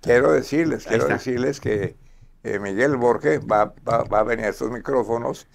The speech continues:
Speaker 1: pero para hablar de educación. Va a venir con los, con tres rectores de las universidades del estado.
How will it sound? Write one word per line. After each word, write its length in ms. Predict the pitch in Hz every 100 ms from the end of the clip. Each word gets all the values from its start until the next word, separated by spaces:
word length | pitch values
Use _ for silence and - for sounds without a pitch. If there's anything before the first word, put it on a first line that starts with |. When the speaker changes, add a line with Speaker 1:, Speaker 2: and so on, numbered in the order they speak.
| - _ _ - _ _
Speaker 1:
pero 300 | - 117 107
para 220 | 117 110 104
hablar 280 | 104 120
de 80 | 131
educación. 760 | 127 123 110 120 110 147 156 123 _ _ _ _ _ _ _ _ _ _ -
Va 100 | 110
a 40 |
venir 280 | 127 131 131
con 180 | 143 123
los, 420 | 101 - - -
con 220 | - 104 90
tres 240 | 123 131
rectores 540 | 139 113 - 120 127
de 100 | 113
las 200 | 98 90
universidades 960 | 101 98 92 95 - 101 104 104 - - -
del 200 | 107 104
estado. 520 | 90 120 127 120 -